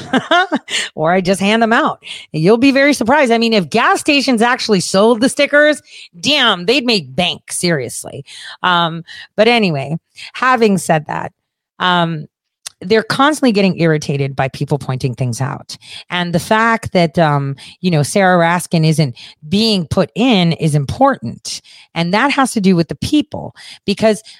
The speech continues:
one thing that she's done is been quite vocal in regards to how she believes that climate change, uh, has an impact on financial stability. Now, the reason that I'm bringing up climate change is because one of the key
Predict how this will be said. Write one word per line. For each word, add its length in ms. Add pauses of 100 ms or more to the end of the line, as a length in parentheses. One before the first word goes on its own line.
one 340
thing 220
that 120
she's 220
done 340
is 140
been 240
quite 500
vocal 600
in 100
regards 500
to 80
how 280
she 240
believes 520
that 200 (220)
climate 440
change, 420 (420)
uh, 200
has 300
an 80
impact 580
on 140
financial 500
stability. 640 (380)
Now, 320 (280)
the 140
reason 400
that 100
I'm 140
bringing 240
up 140
climate 420
change 440
is 60
because 300
one 140
of 80
the 60
key 600